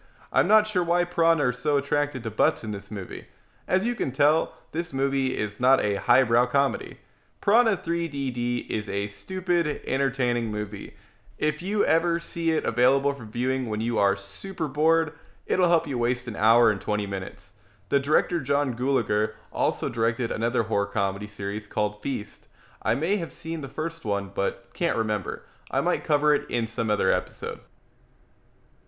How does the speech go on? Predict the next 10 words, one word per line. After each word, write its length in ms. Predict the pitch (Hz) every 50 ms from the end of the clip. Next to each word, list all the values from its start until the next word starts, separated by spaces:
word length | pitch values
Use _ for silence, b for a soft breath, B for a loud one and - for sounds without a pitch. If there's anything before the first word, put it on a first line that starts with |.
| _ _ _ _ _ _ _ _ - - -
Number 400 | - 180 202 214 214 202 190 185
two, 480 | 170 - - 160 156 143 120 104 95 98
Southbound, 920 | - - - 139 143 156 156 - - 113 107 101 92 87 90 90 90 -
two 120 | - 120
thousand 300 | 117 120 123 113 120 110
fifteen, 640 | 104 120 117 113 - - - 131 139 160 175 185 170
directed 380 | - 123 110 110 - - 104 95
by 120 | 107 101
Roxanne 580 | 101 104 110 110 117 117 - - 120 110 107 104
Benjamin, 560 | 101 117 139 156 127 120 110 107 110 117 120